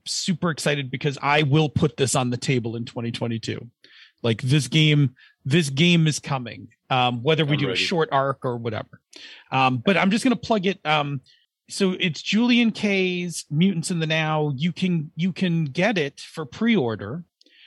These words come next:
Speaker 1: Um, I don't know if that's still true or if this is an older card, but you can just, you can go to, um,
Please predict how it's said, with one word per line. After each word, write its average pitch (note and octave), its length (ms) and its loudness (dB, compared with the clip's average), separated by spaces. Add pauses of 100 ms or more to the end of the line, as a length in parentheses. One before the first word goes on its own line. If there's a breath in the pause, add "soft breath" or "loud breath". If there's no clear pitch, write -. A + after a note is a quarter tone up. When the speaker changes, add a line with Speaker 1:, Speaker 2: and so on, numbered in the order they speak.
(280 soft breath)
Speaker 1:
Um, A#2 500 -2 (420)
I D3+ 80 0
don't G3+ 80 2
know G3+ 60 0
if F3 100 -4
that's F#3 180 -6
still F#3 180 -4
true F#3+ 340 2
or D#3 100 2
if C#3 120 -2
this - 160 -4
is D3+ 100 -2
an D3+ 80 -2
older D3+ 280 -2
card, D3+ 420 -2 (360 soft breath)
but D#3 160 -4
you A3 140 4
can C4+ 140 2
just, G#3+ 260 0
you F#3+ 180 -2
can A#3 140 0
go A3 240 -2
to, E3 520 -4
um, C#3 440 -4